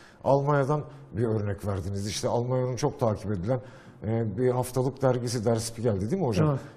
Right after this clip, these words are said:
Speaker 1: Yani onun yapmış olduğu bir, e, araştırmayı şey yaptınız. Ne dediniz hocam? Bin dokuz yüz altmış yılında, e, karma eğitime geçmiş Almanya. Bin dokuz yüz altmış yılında karma eğitime geçmiş Almanya. Bin dokuz yüz seksen yıl-, yılında,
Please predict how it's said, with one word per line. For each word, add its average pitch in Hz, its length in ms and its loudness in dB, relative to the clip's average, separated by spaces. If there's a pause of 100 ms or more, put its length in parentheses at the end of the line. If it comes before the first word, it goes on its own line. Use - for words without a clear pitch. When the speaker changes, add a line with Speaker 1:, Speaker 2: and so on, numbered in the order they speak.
Speaker 1:
Yani 123 200 0
onun 143 220 -2
yapmış 143 400 2
olduğu 139 420 0
bir, 156 360 -2
e, 135 280 0
araştırmayı 139 760 0 (240)
şey - 180 -2
yaptınız. 104 420 -4 (360)
Ne 143 380 2
dediniz 120 300 0
hocam? 139 340 0
Bin 147 160 -2
dokuz 156 220 0
yüz 151 100 0
altmış 151 380 0
yılında, 131 440 2 (720)
e, 123 200 2
karma 139 360 4
eğitime 147 380 2
geçmiş 104 360 0
Almanya. 113 440 2
Bin 127 160 -2
dokuz 135 180 -2
yüz 127 80 0
altmış 123 360 -2
yılında 101 280 -4
karma 98 300 -4
eğitime 95 280 -4
geçmiş 95 360 -4
Almanya. 110 440 0 (460)
Bin 151 220 0
dokuz 156 260 0
yüz 151 140 -4
seksen 175 340 2
yıl-, 160 240 2
yılında, 127 540 2